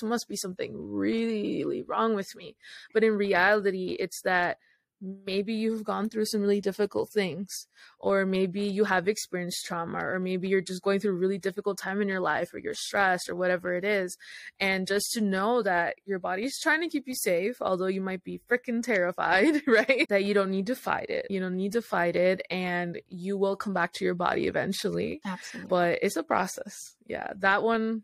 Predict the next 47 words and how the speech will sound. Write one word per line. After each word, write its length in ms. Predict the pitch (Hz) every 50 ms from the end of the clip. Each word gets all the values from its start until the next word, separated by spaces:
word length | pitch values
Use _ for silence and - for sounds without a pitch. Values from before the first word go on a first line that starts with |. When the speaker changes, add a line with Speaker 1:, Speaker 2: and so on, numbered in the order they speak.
| _ -
Speaker 1:
it's 960 | - - - - - - _ _ _ _ _ _ _ _ _ - 180 180 180
a 40 | 190
Speaker 2:
Oh. 20 |
Speaker 1:
lot 140 | 180 185 185
of 60 | 202
fighting 300 | - - 180 175 165 165
with 160 | 175 180 175
that 240 | - 160 127 85 -
one. 160 | - 165 175
It 160 | 190 196 196 -
still, 340 | - - 254 254 262 269
still 280 | 277 - - 480 494 440
hangs 300 | 370 349 302 302 330 320
there. 260 | 330 254 214 220 226 254
It 100 | 311 -
still 160 | - 403 359
hangs 360 | 320 233 214 240 240 277 214
there, 180 | 233 202 208 214
and 100 | 202 208
that's 160 | 220 - -
okay. 460 | 392 381 - 294 208 175 175 196 240 302 320
It's 160 | 311 285 339
all 100 | 277 208
right. 320 | 180 170 175 190 196 - - - _ - - _ _ -
They 120 | 196 196
can 100 | - 302
Speaker 2:
It's 100 | 277 -
Speaker 1:
come 160 | - 214 202
with 200 | 196 202 214 185 -
Speaker 2:
so 280 | - 208 185 220 226 254
Speaker 1:
two. 120 | 294 277 - -
<laughs> 360 | 320 302 - - - 302 - - - 508 440 440 480 -
Yeah, 300 | 262 233 190 151 - - -
they 100 | 370 294
can 160 | - 220 226
Speaker 2:
It's 80 | 359 -
Speaker 1:
come 160 | 330 254 226
Speaker 2:
so 60 | 185
Speaker 1:
with, 180 | 180 180 170 175
that's 240 | 196 190 190 214 220
Speaker 2:
tough. 20 |
Speaker 1:
fine. 360 | - 202 180 - - - 247 - _ _ _ -
Speaker 2:
And 200 | - 262 262 254
knowing 460 | 240 226 226 247 294 - 311 277 -
Speaker 1:
Yeah. 80 | -
Speaker 2:
too 320 | 269 247 233 208 208 220 208
that, 260 | 185 175 151 - -